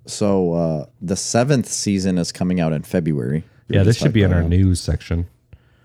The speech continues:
Speaker 1: Um, that's news. There you go.
Speaker 2: Yeah, but what's it gonna be about? It's about the siege
Speaker 1: I don't know.
Speaker 2: of Mandalore.
Speaker 1: Oh, that's right.
Speaker 2: Yeah. <coughs> Which is kind of, uh, covered in the, the Clone Wars. Um,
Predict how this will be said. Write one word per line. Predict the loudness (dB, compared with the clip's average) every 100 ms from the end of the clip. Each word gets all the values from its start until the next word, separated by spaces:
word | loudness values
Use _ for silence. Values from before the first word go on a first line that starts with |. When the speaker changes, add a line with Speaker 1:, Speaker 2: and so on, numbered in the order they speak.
| _ -10
Speaker 1:
Um, | -4 -2 -2 -4 -4
that's | -4 -4 -4
news. | -4 -4 -6 -8
There | -4 -2
you |
go. | -2 -4 -6 -16 _ 2
Speaker 2:
Yeah, | 4
but | 6 4 2
what's | 0 2 0
it |
gonna | 0 2
be | 2
about? | 2 2 2 -2
It's | -4 -2
about | 0 2 2 0 -4
the | -4 -4
siege | 0 2 4 4 2
Speaker 1:
I |
don't | 0
know. | -2
Speaker 2:
of |
Mandalore. | 0 0 0 -2 -4 -6 -8 _ -8 -6 0
Speaker 1:
Oh, | 2 2
that's | 0 -4 -4
right. | -6 -6 -8 -4
Speaker 2:
Yeah. | -2 -2 -4 -14 _ _ -20 -6
<coughs> | -4 -4 -8 -12 -10 -10 -8 -12 -14 -2
Which | -2 0
is | -2
kind | -2 2 4 4
of, | 4
uh, | 4 4 4 2 0
covered | 2 4 4 4
in | 4 4 4 2
the, | -2 -6 _ _ _ -6
the | -6
Clone | 0 2 2 2
Wars. | 2 2 0 -4 -12 -20 _ _ _ _ _ -4
Um, | 2 4 4 4 2 0 -4